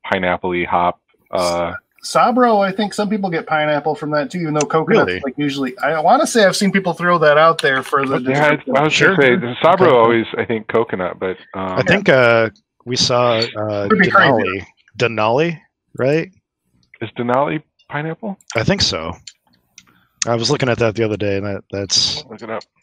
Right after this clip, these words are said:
Speaker 3: that's, uh, throwing some
Speaker 1: Yeah,
Speaker 3: flags.
Speaker 1: it is. It's pineapple, citrus, and pine.
Speaker 2: All right.
Speaker 3: Oh.
Speaker 1: I wonder if that would be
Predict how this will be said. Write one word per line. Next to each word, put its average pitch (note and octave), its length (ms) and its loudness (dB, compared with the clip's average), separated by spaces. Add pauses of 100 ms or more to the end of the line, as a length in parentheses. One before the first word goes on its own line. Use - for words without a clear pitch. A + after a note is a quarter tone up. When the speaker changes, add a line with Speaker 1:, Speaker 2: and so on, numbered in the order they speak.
(360)
Speaker 3:
that's, F2+ 320 -6
uh, F2+ 300 -8 (1040)
throwing G2 220 -8
some G2 140 -6
Speaker 1:
Yeah, F3 280 4 (120)
Speaker 3:
flags. F2+ 200 -6
Speaker 1:
it D#3 100 0
is. F3+ 240 4
It's C3 220 -2
pineapple, D3+ 560 0
citrus, C#3 300 -10
and G#2 120 -10
pine. G2+ 480 -6 (720)
Speaker 2:
All - 60 -14
right. D2+ 180 -10 (160)
Speaker 3:
Oh. A#2+ 200 4
Speaker 1:
I - 240 -16
wonder C3 180 -6
if A#2+ 80 -8
that B2 160 2
would A2+ 120 -4
be A2 120 -2